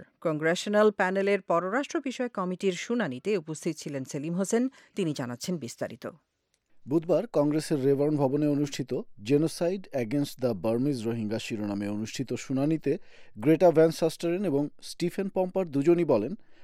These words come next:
Speaker 2: বাংলাদেশের কক্সবাজারের শরণার্থী শিবিরে মানবেতর অবস্থায় থাকা রোহিঙ্গা শরণার্থীরা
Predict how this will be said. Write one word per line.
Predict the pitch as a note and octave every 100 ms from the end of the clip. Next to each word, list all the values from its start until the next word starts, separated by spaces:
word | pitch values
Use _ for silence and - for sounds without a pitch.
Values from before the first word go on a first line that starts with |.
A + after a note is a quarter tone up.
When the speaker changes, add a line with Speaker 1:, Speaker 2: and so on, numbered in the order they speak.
| - B2+
Speaker 2:
বাংলাদেশের | D3 D#3 E3 - F3+ -
কক্সবাজারের | A#2+ - C#3+ D3+ D#3 D3+ D#3+
শরণার্থী | - A#2 A2+ A#2+ A#2 -
শিবিরে | B2 - G#2+ A2 C#3
মানবেতর | G#2+ F#2+ G2 F#2+ F#2
অবস্থায় | F#2+ A#2+ - C3+
থাকা | C3+ - B2+
রোহিঙ্গা | A2 A#2+ A#2+ A#2+
শরণার্থীরা | - A2+ C#3 D3+ - C#3